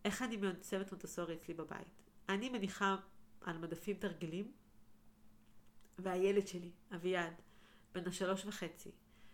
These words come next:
שיש לו יחסית, אה, לילדים אולי, אם אני משווה רגע לילדים שהם במסגרת מונטסורית, יש לו פחות עזרים, אני מניחה, אבל יחסית יש לו באמת מגוון רחב של תרגילים שמאפש-, שהולכים אחריו,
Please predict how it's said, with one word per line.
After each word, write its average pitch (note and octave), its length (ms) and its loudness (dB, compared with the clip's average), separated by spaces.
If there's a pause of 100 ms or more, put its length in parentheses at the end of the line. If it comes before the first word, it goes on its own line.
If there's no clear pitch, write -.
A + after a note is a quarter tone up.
(240)
שיש G#3 400 4
לו G#3 520 4
יחסית, G3 640 0 (420)
אה, F#3 60 -6 (1300)
לילדים F3+ 460 6
אולי, F#3 280 4 (220)
אם A#3+ 120 0
אני A3 140 4
משווה F#3+ 300 4
רגע F3+ 200 4
לילדים E3+ 360 0
שהם F#3 160 -2
במסגרת E3+ 440 2
מונטסורית, D#3 600 -2
יש - 220 -4
לו D#3+ 340 -2 (120)
פחות - 320 -6
עזרים, E3 340 -4
אני E3+ 120 -4
מניחה, F3+ 460 0 (600)
אבל F3+ 180 4
יחסית F#3 680 2
יש G3+ 240 2
לו G#3 400 0
באמת G3 400 -2
מגוון F3+ 340 4
רחב E3+ 240 -4
של F#3 140 -4
תרגילים E3+ 560 -2
שמאפש-, E3 500 -6
שהולכים - 480 -4
אחריו, G#3+ 480 4